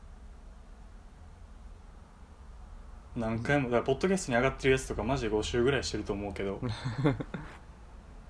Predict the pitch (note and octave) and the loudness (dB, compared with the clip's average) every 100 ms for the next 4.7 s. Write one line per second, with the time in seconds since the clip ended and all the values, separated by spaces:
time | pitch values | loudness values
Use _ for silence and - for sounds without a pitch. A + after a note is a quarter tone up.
0 | - G#2+ F#2+ - - C#3 - F#3+ G3+ F#3 | -8 -6 -6 -6 -4 -4 2 4 6 6
1 | F#3+ - D3+ G2+ F#2+ F#2+ F2+ - - - | 6 6 4 4 4 2 2 -4 -14 -14
2 | - - - - - C3+ A#2 B2+ D3 E3+ | -14 -14 -16 -14 2 4 6 6 4 2
3 | - - - D3+ C#3+ C3 G2+ - G2+ A2 | -4 -16 2 4 6 4 2 2 2 2
4 | G#2+ G2+ G2 F#2+ G2 G2 F#2+ | 0 0 0 0 -2 -4 -6